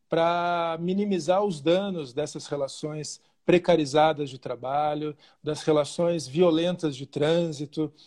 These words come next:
Então, no caso específico aqui dessa, desse fenômeno da ciclologística, eu acho que é muito interessante isso que você traz da Aliança Bike,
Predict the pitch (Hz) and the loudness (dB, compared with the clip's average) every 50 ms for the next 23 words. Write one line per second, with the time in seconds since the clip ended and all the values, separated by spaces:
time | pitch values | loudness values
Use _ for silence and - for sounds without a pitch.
0 | _ _ - - 147 139 - 170 175 175 175 170 180 185 180 185 202 190 196 190 | _ _ -14 -14 -6 4 6 6 8 8 6 8 8 8 8 8 8 6 4 0
1 | - - 175 156 - - 185 185 175 - - 160 147 147 - - 170 160 151 160 | 0 0 -2 -2 0 0 -2 -2 -2 -2 -2 -4 -4 -4 -2 -2 -2 0 2 0
2 | 151 - - 156 143 131 123 123 120 139 147 - - 151 - - 165 151 147 156 | 0 0 -2 -4 -4 -4 -4 -6 -8 -10 -10 -10 -12 -10 -4 -2 -2 0 2 2
3 | 175 190 196 180 156 143 135 135 131 - - 156 - - 151 139 139 139 131 139 | 2 2 2 0 -4 -6 -6 -8 -8 -6 -8 -10 -8 -8 -6 -6 -6 -8 -4 0
4 | 156 175 208 190 - - - 143 127 - _ _ _ _ _ _ _ _ - 147 | 0 0 0 -2 -6 -10 -10 -10 -10 -12 _ _ _ _ _ _ _ _ -6 -2
5 | 139 147 151 160 - - 165 - - 170 165 - - 170 156 160 180 - 202 196 | 0 0 0 0 -2 -6 -6 2 4 4 4 4 2 -2 -2 -2 -2 -4 -2 0
6 | - 185 175 170 - - 180 175 - - 170 170 - - - 160 151 - 156 151 | 0 0 0 0 0 0 0 0 0 -2 -2 -2 -4 -4 -4 -4 -4 -2 -2 0
7 | 151 156 156 151 - - _ _ _ _ _ _ _ 139 147 147 151 147 143 147 | 0 0 -2 -4 -6 -12 _ _ _ _ _ _ _ -4 -2 -2 0 -2 -2 -4
8 | 147 147 - - 131 123 135 135 147 160 165 165 160 160 - 139 131 | -4 -6 -6 -8 -6 -4 0 0 2 2 2 0 0 -2 -6 -10 -10